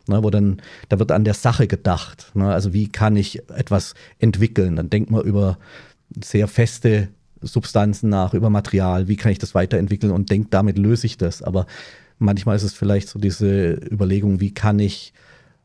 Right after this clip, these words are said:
also es gab jetzt große Ansätze, wie kann ich die Bewertung von Unternehmen neu denken? Ja, also ist quasi wirklich Umsatz, ebit, ist das alles? Ja, und da muss man eigentlich jetzt ansetzen und das fehlt meines Erachtens ein bisschen.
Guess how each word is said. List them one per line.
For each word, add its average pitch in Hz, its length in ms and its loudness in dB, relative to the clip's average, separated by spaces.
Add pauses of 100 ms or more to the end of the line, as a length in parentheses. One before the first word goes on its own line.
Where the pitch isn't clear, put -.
also - 140 -8 (180)
es 104 240 -8
gab - 340 -2
jetzt - 300 -6 (380)
große 98 340 -2
Ansätze, 98 420 0
wie 98 80 0
kann 98 220 0
ich 92 160 -4
die 107 100 0
Bewertung 101 540 0
von - 160 -2
Unternehmen 101 800 2
neu 92 260 2
denken? 87 460 -4 (220)
Ja, 90 140 -2
also 87 240 -2
ist - 220 -4
quasi 98 400 0 (260)
wirklich 101 480 0 (300)
Umsatz, 101 540 2
ebit, 95 320 0
ist - 220 -6
das 101 140 -4
alles? 101 640 -2 (200)
Ja, 90 200 -2
und 92 280 -2 (440)
da 85 180 -2
muss 101 240 0
man 107 200 2
eigentlich 98 280 -2
jetzt 98 140 -4
ansetzen 104 420 -2
und 92 100 0
das 98 120 -2
fehlt 92 500 -2 (160)
meines 90 320 -2
Erachtens 92 440 -8
ein 90 60 -6
bisschen. 90 380 -8